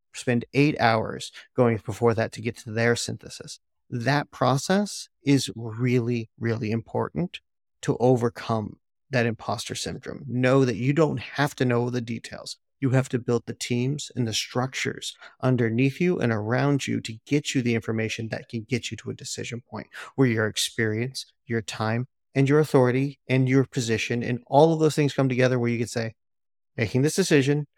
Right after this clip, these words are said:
I don't have complete confidence and I don't know every single gotcha here, but I know the information presented has come through a machine and a system that makes sense." That is one of the hardest things to set up.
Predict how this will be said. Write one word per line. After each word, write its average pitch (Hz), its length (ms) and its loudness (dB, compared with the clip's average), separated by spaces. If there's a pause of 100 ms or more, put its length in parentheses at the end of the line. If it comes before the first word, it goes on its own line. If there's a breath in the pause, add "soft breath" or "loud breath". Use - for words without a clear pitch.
(160)
I 127 100 8
don't 139 140 6
have 180 120 4
complete 185 300 6
confidence 175 560 2
and 139 140 4
I 143 80 8
don't 151 320 4
know 147 160 4
every 147 340 4
single 151 580 2 (120)
gotcha 156 400 0
here, 123 320 -6 (280)
but 127 120 4
I 123 80 6
know 120 200 4
the 113 140 -2
information 110 460 -8
presented 120 500 -4
has 120 160 -4
come 113 240 -2
through 113 220 -6
a 110 120 -14
machine 139 460 0
and 127 160 -2
a 117 40 0
system 120 420 -6
that 113 120 -10
makes - 320 -12
sense." - 380 -16 (880)
That 123 480 2
is 123 420 2 (160)
one 131 300 4
of 113 60 2
the 110 80 4
hardest 139 440 4
things 160 220 2
to 139 80 -2
set 139 240 2
up. 175 160 -2